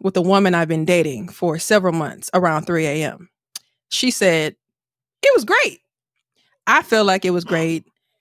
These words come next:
and that I did a good job. We talked for two to three minutes, and then she pulled out her phone and texted another dude on Snapchat.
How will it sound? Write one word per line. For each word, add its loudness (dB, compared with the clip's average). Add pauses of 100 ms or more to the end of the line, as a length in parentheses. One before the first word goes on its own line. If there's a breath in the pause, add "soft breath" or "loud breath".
(160)
and 2
that 4
I 4
did -2
a 0
good -6
job. -2 (920)
We -2
talked 2
for 2
two -4
to -2
three -2
minutes, -2
and 2
then 4
she -4
pulled 0
out 0
her -2
phone 0
and -4
texted -2
another -4
dude 2
on -4
Snapchat. -6